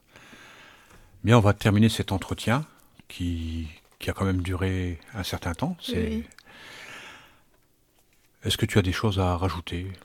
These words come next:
Speaker 2: Bah, pour tout dire, euh, je ne ferai que remercier d'abord, euh, les gens de l'association,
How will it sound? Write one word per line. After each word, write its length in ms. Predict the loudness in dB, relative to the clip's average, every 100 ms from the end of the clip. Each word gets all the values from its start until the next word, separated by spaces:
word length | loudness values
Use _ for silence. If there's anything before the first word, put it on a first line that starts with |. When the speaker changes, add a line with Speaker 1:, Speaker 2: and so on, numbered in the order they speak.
| _ _ -20 -20 _ _ _ _ _ _ _ _
Speaker 2:
Bah, 500 | 0 0 0 -2 -6 -10 -14 -18 -20 -20 -20 _ _ _ _ _ _ _ -20 -20 _
pour 260 | -6 -4 -4 -8
tout 200 | -4 -2
dire, 520 | -2 -6 -6 -6 -8 -10
euh, 120 | -12 -12 -20 _ _ _ 0
je 140 | 4
ne 120 | 6
ferai 300 | 6 4 2
que 100 | 0
remercier 720 | -2 -2 -2 -4 -8 -4 -2
d'abord, 480 | -2 -6 -6 -8 -10
euh, 60 | -14 -16 _ _ _ _ _ _ -20 -20 _ _ _ _ 0
les 140 | 0
gens 200 | 2 0
de 600 | -2 -4 -4 -6 -6 -6 0
l'association, 920 | 2 2 2 2 0 -2 -4 -2